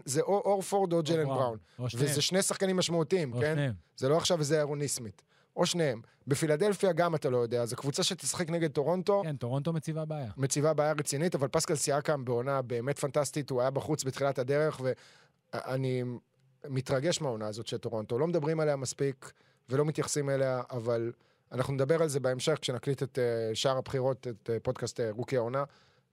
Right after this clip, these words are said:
Speaker 1: סקוטי בארנס. סקוטי בארנס התחיל את העונה בחמישייה, במקומו של סיאקם,
Speaker 2: נכון.
Speaker 1: וכולם אמרו,
Speaker 2: אז
Speaker 1: "טוב,
Speaker 2: הוא
Speaker 1: ברגע
Speaker 2: החליף איזה
Speaker 1: שסיאקם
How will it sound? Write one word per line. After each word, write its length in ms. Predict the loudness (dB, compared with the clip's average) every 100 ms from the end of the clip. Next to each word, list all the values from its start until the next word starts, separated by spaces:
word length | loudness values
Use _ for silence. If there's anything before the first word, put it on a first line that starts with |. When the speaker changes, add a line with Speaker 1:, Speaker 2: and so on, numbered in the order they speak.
| _
Speaker 1:
סקוטי 340 | 0 0 2
בארנס. 300 | 2 2 0
סקוטי 220 | -2 -2 2
בארנס 240 | 2 0
התחיל 220 | -2 0
את 120 | 2
העונה 180 | 2 2
בחמישייה, 540 | -2 -2 -4 0 2 0 -2 _ _ _ -2
במקומו 480 | -2 2 2 2 2
של 140 | 0
סיאקם, 460 | 2 2 2 0 -2
Speaker 2:
נכון. 300 | -8 -8 -10
Speaker 1:
וכולם 360 | -2 0 2 2
אמרו, 180 | 2 2
Speaker 2:
אז 40 | 2
Speaker 1:
"טוב, 120 | 2
Speaker 2:
הוא 80 | 2
Speaker 1:
ברגע 40 | 0
Speaker 2:
החליף 60 | 0
איזה 180 | 2
Speaker 1:
שסיאקם 100 | 2